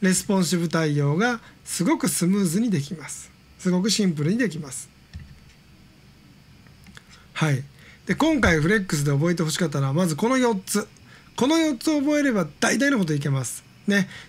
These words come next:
ディスプレイフレックスで横並びにして、ジャスティファイコンテントで、例えばあの真ん中揃いにしたり、左揃いにしたり、ね、右揃いにしたり、均等割りにしたりする。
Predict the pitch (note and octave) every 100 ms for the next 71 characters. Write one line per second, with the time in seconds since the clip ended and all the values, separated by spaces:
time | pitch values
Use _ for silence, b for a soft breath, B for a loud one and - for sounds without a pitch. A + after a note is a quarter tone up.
0 | - F3 D3 - F#3+ F#3 E3+ F3+ F3 C#3
1 | D#3 G3+ F3 F3+ F3 F3 E3 E3+ F3 A3
2 | F3 D#3+ F#3+ F3 F3+ - F#3 F3 E3+ D#3+
3 | F#3+ C4 - B - E3+ F3+ E3+ D#3 D3
4 | C#3+ D#3+ E3+ E3 E3 E3 D3+ C#3+ C#3 D#3
5 | C#3+ D3 G3 G#3+ A3+ A3 F#3 D#3+ C#3+ D3
6 | D3 B B B B - G3+ F#3+ F#3 F#3
7 | F3+ F#3 F3+ E3 D3+ C#3+ - E3+ G#3 F#3+
8 | G#3 A#3+ A3+ B3 A#3+ A#3+ G#3+ F3+ C4 G#3+
9 | D3+ C#3